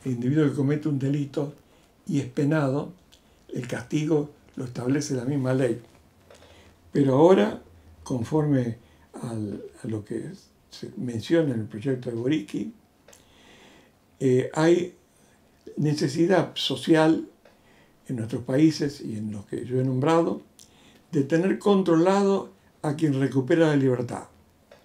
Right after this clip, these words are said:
Es una, una especie de in-,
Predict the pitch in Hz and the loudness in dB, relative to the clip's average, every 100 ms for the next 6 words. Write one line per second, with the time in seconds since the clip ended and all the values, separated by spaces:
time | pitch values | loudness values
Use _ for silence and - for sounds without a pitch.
0 | _ _ _ - _ _ - 170 156 - | _ _ _ -20 _ _ -2 0 -2 -8
1 | - _ _ - 175 175 160 151 127 - | -20 _ _ -2 2 2 2 0 -2 -10
2 | _ _ _ _ _ _ _ _ _ _ | _ _ _ _ _ _ _ _ _ _
3 | _ - 165 127 127 165 165 143 135 123 | _ -8 -4 -4 -2 -2 0 2 2 2
4 | - - - _ _ _ _ _ _ _ | -2 -8 -20 _ _ _ _ _ _ _
5 | - 156 | -10 -8